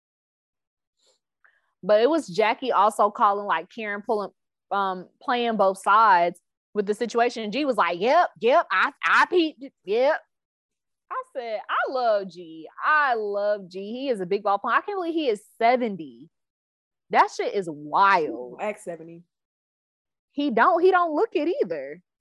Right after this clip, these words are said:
Speaker 2: And di-, wasn't, didn't there some, didn't there, Jesus, my English today has been fucked. Um, wasn't there something that came out about Jacqueline, Mia's friend, like, some type of domestic violence post that she did on Twitter, like,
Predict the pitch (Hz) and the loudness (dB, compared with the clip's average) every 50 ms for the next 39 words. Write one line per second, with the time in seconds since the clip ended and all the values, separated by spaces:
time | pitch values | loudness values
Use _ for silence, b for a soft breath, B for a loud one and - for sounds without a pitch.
0 | b b b b - 311 349 339 320 311 - 247 233 254 285 - 262 339 494 571 | b b b b -4 -4 -4 -4 -4 -8 -12 -10 -4 -4 -4 -2 0 0 0 -2
1 | 587 508 269 262 453 539 571 571 539 440 - 415 403 427 415 _ _ - _ _ | -2 -6 -2 0 0 0 0 0 -4 -6 -6 -6 -8 -8 -10 _ _ -20 _ _
2 | _ _ 190 202 190 190 185 190 185 170 180 190 202 _ 226 254 226 185 185 208 | _ _ -14 -8 -8 -8 -8 -8 -12 -16 -16 -18 -16 _ -14 -14 -14 -16 -16 -14
3 | 226 269 - - 240 247 262 262 247 - 277 254 247 247 247 254 254 262 240 - | -14 -14 -14 -14 -14 -14 -14 -16 -16 -14 -12 -10 -10 -10 -10 -12 -14 -16 -16 -14
4 | 190 190 190 190 180 180 170 160 151 - - _ 214 185 156 156 - _ _ _ | -14 -14 -14 -16 -18 -20 -20 -20 _ -20 -12 _ -8 -8 -8 -10 -16 _ _ _
5 | _ _ 247 269 269 262 254 247 233 220 220 240 _ _ _ _ _ _ - 302 | _ _ -6 -4 -4 -2 -4 -4 -6 -8 -10 -14 _ _ _ _ _ _ 2 2
6 | 494 494 539 523 494 415 - - 349 330 359 330 285 254 - 294 285 277 277 262 | 2 2 -2 -4 -4 -4 -4 -6 -8 -8 -6 -6 -6 -8 -8 -10 -10 -8 -8 -10
7 | 262 247 247 226 196 202 - 190 175 214 220 - 247 262 277 277 262 233 233 240 | -8 -6 -4 -4 -4 -4 -6 -6 -6 -6 -8 -10 -14 -14 -12 -12 -12 -10 -8 -6
8 | 233 226 233 - _ 208 208 220 233 247 254 247 214 202 202 208 - 240 226 220 | -6 -8 -8 -12 _ -10 -8 -6 -8 -8 -8 -8 -8 -8 -10 -10 -12 -12 -14 -10
9 | - 233 220 220 208 180 165 165 170 185 208 - 165 147 214 233 240 233 240 247 | -10 -12 -10 -10 -10 -12 -12 -12 -12 -12 -12 -14 -14 -8 -6 -6 -6 -6 -6 -10
10 | 233 233 _ _ - 240 233 247 240 - 196 208 - - 240 214 220 220 226 220 | -12 -14 _ _ -10 -10 -10 -10 -10 -14 -14 -14 -14 -16 -16 -12 -10 -10 -10 -10
11 | 214 214 214 - 240 226 220 220 214 214 214 208 175 165 165 156 | -12 -14 -14 -12 -12 -10 -10 -10 -10 -10 -10 -10 -10 -10 -10 -12